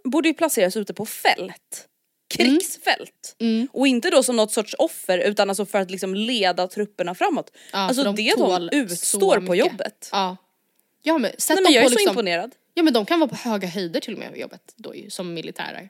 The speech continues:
Speaker 2: Alltså de kan vara, vi sätter dem
Speaker 1: Gud,
Speaker 2: på liksom
Speaker 1: ja.
Speaker 2: base camp
Speaker 1: De är
Speaker 2: på
Speaker 1: tryck-,
Speaker 2: Mount Everest för
Speaker 1: tryckvana.
Speaker 2: att speja. Det är inga problem, deras kroppar är helt vana vid de typerna av miljöer.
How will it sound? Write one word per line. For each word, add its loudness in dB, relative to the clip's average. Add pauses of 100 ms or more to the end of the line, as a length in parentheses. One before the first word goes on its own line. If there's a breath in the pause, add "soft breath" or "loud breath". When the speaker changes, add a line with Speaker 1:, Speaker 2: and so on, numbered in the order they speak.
Speaker 2:
Alltså -6
de 0
kan -4
vara, 0
vi -4
sätter -2
dem 2
Speaker 1:
Gud, 6
Speaker 2:
på 2
liksom -2 (260 soft breath)
Speaker 1:
ja. -20
Speaker 2:
base 4
camp 4
Speaker 1:
De 0
är -2
Speaker 2:
på -4
Speaker 1:
tryck-, 0
Speaker 2:
Mount -4
Everest -2 (140)
för -10
Speaker 1:
tryckvana. -2
Speaker 2:
att -2
speja. -4
Det -10
är -8
inga -4
problem, -6
deras -8
kroppar -8
är -6 (280 loud breath)
helt 2
vana 0
vid -4
de -4
typerna -10
av -10
miljöer. -14